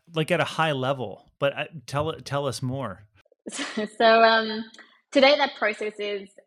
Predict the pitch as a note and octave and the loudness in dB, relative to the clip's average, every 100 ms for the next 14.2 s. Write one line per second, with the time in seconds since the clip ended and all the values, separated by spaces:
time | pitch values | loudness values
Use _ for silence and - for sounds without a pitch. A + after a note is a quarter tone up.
0 | _ - F#3+ F#3+ G#3+ A3+ A3 - - F#3+ | _ -6 -6 -6 -4 -2 -4 -8 -10 -12
1 | G3 G3+ G#3 - F#3+ G3 F#3+ G3 F#3 - | -8 -8 -8 -6 -2 -2 -2 -6 -8 -6
2 | G3 G#3 G#3 F#3+ - F#3 F#3+ F#3 - _ | -4 -4 -4 -10 -4 -2 -2 -6 -12 _
3 | G3 - - A#3+ B3 A3+ F#3+ F#3+ F#3+ F#3 | -12 -6 -4 -4 -4 -4 -2 -2 -4 -4
4 | F#3+ G#3 G#3+ A#3+ F4+ - _ _ _ _ | -2 -2 -2 -2 -4 -8 _ _ _ _
5 | - F#3+ F#3+ F#3+ - G3+ - G3+ G3 F#3+ | 0 2 2 0 -4 -4 -6 -4 -4 -6
6 | F3+ F3 F#3 - E3+ - - - F3 F3 | -8 -10 -8 -4 -6 -6 -12 -10 -6 -4
7 | - - - G3 - C4+ C4 B3 A3+ A3+ | -4 -8 -12 -12 2 2 4 0 0 -2
8 | G#3+ G#3+ G#3+ F#3+ - - - G#3+ G#3+ G#3 | 0 -2 -4 -6 -8 -14 -4 -2 -2 0
9 | G3 G3 G3 - _ _ _ _ - A#3+ | 2 2 0 -10 _ _ _ _ 2 2
10 | A#3+ A3+ A3+ - G3 G3+ G3 G3 G3 F#3+ | 4 -2 -2 0 2 2 2 2 2 0
11 | F#3+ - - F#3+ F#3+ F#3 F#3 - - G3 | -4 -6 -2 0 0 -2 -8 -8 -6 -4
12 | F#3+ - G3+ - G#3 G3 G3 G3 G3 G3 | -4 -4 -6 -4 -6 -4 -4 -2 -2 -2
13 | F#3+ - _ _ _ _ _ _ - F3+ | -6 -12 _ _ _ _ _ _ -6 -4
14 | F#3+ F#3+ | -4 -6